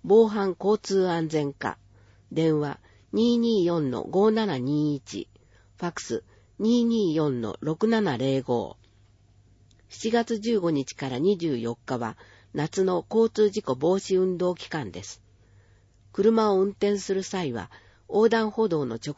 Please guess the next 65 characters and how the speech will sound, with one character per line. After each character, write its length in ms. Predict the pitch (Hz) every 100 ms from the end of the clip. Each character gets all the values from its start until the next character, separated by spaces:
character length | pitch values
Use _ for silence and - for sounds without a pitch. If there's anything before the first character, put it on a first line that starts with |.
| 175
前 160 | 180 170
で 160 | 160
停 220 | - 180
止 140 | 190 -
可 160 | 175
能 180 | 175 170
な 120 | 160
速 260 | 165 175 165
度 140 | 139
で 140 | 113 110
進 240 | - 143
行 240 | - 131 127
し、 260 | - 110 - _ _ _ _ _ _ -
歩 120 | 185
行 200 | 226 240
者 140 | 190
が 80 | 139
い 100 | 135
る 120 | 147
と 100 | 147
き 160 | 139 117
は 160 | 107 - - - -
横 200 | 196 220
断 200 | 226 214
歩 160 | 226
道 200 | 185 160
の 120 | 123 117
手 140 | 139
前 220 | 147 135
で 140 | 127 117
一 220 | 143 -
時 140 | 202
停 140 | 202 185
止 200 | - 120
し 120 | -
て 180 | 180 - - _ -
通 240 | - 208
行 240 | 196 208 190
を 80 | 180
妨 360 | 151 180 202
げ 100 | 202
な 160 | 202 160
い 80 | 135
よ 80 |
う 40 | 113
に 100 | 110
し 160 | -
ま 80 | 120
し 120 | - 120
ょ 240 | 104 - _ _ _ _ _ _ _ _ _ _ _ -
う。 60 |
夏 220 | 165 - 214
の 180 | 214 -
交 220 | 214 233
通 220 | 214 214
事 100 | 202
故 140 | -
防 240 | 127 170 196
止 200 | 202 190
運 200 | 196 156
動 180 | 131 113
の 100 | 107
開 280 | 147 170
始 180 | 160 151
式 380 | - - -